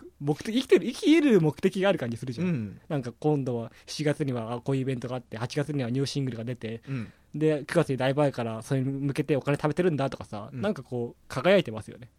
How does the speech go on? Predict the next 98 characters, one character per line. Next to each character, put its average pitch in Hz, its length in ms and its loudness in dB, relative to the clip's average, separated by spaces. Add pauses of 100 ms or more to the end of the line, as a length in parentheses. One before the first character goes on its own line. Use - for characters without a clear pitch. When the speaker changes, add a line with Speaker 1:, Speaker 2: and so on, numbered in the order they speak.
(160)
Speaker 1:
ち - 60 0
ょ 214 40 4
っ - 20 -10
と 120 140 -4
ね、 104 60 -6
あ 110 60 -4
あ 123 60 -2
い 135 80 0
う 120 40 -2
の 107 80 -6
は 101 100 -10
い 127 100 -4
い 117 40 -6
な 107 160 -8 (140)
と 104 140 -16 (120)
思 110 140 -6
い 110 40 -8
ま 107 100 -10
す - 120 -18
よ。 - 100 -18 (640)
う 110 40 -8
ー - 20 -8
ん。 95 800 -14 (880)
Speaker 2:
ち - 120 -20
な 135 60 -6
み 131 120 -6
に 127 100 -6
今 117 160 -6
こ 107 380 -10
う、 - 40 -20
僕 143 200 -4
が 135 80 -2
い 135 40 0
っ 135 40 -4
す-、 - 240 -14 (200)
途 143 100 -8
中 143 180 -2
か 143 100 0
ら 127 120 0
あ 147 40 2
ん 156 80 0
ま 160 80 2
り 151 60 0
話 147 200 -4
さ 160 80 0
な 127 60 2
い - 20 2
の 139 80 6
は、 127 120 0
Speaker 1:
<laughs> 156 40 -10
Speaker 2:
今 254 220 2
回 135 220 4
の、 135 260 2 (440)
あ 123 140 -4
の、 135 420 4 (180)
ト 196 200 4
ー - 20 -10
ク 135 140 -2
の、 156 340 4
な 135 140 -2
ん - 20 -10
か - 80 -14
進 247 280 -4
行 277 100 -2
表 294 140 -2
っ - 20 2
て 262 80 -8
言 269 80 -8
っ - 40 -14
た 254 80 -2
ら 247 60 -2
変 - 120 0
だ 135 80 2
け - 80 0
ど 131 80 -4
も、 139 160 0 (120)
Speaker 1:
<laughs> 156 140 -10
Speaker 2:
こ 240 140 0
う 262 40 2
い 285 60 -2
う 294 60 -6
こ 392 120 -4
と - 100 0
を - 20 2
話 139 240 -4
せ 160 80 0
る 143 80 0
よ 113 100 0
ね 127 140 -4
っ - 20 -8
て - 100 -18
言 98 80 -8
っ - 20 -16
て 131 140 -4
る 127 80 -4
メ 151 140 0
モ 123 300 0
を、 - 120 -8